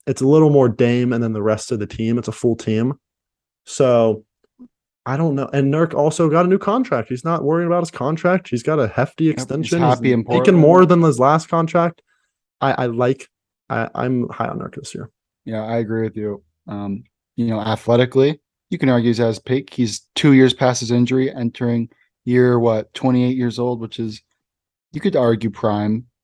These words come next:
Speaker 2: age for a center. I th-, also think he's gonna be smarter. I, I, you get smarter every year, but, like, you know, Nurk has some questionable, not even, like, how do I say this? He's a smart player, but, like, like,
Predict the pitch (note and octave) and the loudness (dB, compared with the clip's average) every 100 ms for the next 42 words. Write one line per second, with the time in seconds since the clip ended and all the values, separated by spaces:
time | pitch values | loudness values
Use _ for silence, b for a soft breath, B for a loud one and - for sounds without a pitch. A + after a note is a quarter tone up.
0 | _ - A2 G#2+ A#2+ G#2+ - A2+ A#2+ B | _ -6 -6 -6 -6 -6 -4 -4 -4 B
1 | B - F3 G#3 G3 G#3 A#3 A3 G3 F#3+ | B -2 0 4 4 4 0 -2 -2 -2
2 | F3 - - _ _ _ D#3 D3+ D3 - | -4 -10 -18 _ _ _ 0 2 0 -2
3 | - C3+ C#3 C3 A#2+ A2+ _ _ _ _ | 0 2 4 2 2 -2 _ _ _ _
4 | B2 C3 C#3 C#3 B2+ B2+ C3 B2+ A2+ - | -6 -4 -2 -4 -2 -2 -2 -4 -4 -2
5 | A#2+ A2+ A2 A2 A2 G#2 A#2 A2+ A2 b | -2 0 -2 -4 -4 -4 -6 -6 -8 b
6 | b b - D3+ B2+ C3 - _ _ _ | b b -2 2 2 0 -10 _ _ _
7 | _ - E3 G#3+ A3 G3 E3+ - D3+ - | _ -4 2 2 2 0 0 -2 -6 -10
8 | - D#3+ E3 - D3 C3+ C3+ - _ _ | -6 -4 -4 -2 0 2 2 -2 _ _
9 | _ F3 A3 A#3+ G#3 F3 C#3+ B2+ _ - | _ 0 4 4 2 2 0 -2 _ -12
10 | D3+ E3 B2 - A2+ G#2 - E3 E3+ G3+ | -6 -4 -4 -4 -6 -6 -6 -6 -2 -2
11 | D#3+ - B2+ A#2+ G#2+ - A2+ G#2+ - _ | -2 -2 0 2 0 -4 -8 -10 -12 _
12 | _ _ _ _ - D3 | _ _ _ _ -6 -6